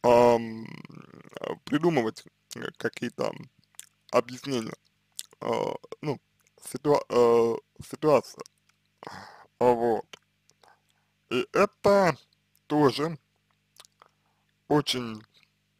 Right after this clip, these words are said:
а,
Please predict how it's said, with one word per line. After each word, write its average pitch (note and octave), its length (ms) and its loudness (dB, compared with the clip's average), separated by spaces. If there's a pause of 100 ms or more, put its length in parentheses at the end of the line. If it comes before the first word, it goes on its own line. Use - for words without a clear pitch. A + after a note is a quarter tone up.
(1400)
а, A2+ 1160 0